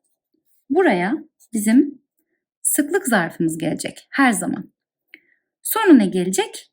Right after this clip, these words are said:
Evden. Yani şu şekilde olacak. Bu buraya geliyor. Bu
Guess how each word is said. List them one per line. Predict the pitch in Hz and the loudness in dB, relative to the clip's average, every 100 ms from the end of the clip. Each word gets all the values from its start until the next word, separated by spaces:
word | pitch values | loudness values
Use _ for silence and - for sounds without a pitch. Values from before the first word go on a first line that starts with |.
| _ - | _ -4
Evden. | 233 190 180 180 - _ _ _ _ _ _ _ - | -2 0 -2 -4 -8 _ _ _ _ _ _ _ 0
Yani | 339 202 233 302 | 2 4 2 0
şu | 302 | -2
şekilde | 277 202 165 156 | -2 -4 -6 -8
olacak. | 160 160 240 294 - - _ _ _ _ _ _ _ _ - - - - | -6 -4 -4 -4 -8 -20 _ _ _ _ _ _ _ _ -20 -18 -16 -4
Bu | 202 160 | -2 -2
buraya | 202 240 285 | -2 2 2
geliyor. | 277 269 262 254 254 285 - _ _ _ _ _ _ _ _ _ - | 2 2 0 2 0 -4 -10 _ _ _ _ _ _ _ _ _ -6
Bu | 202 | -4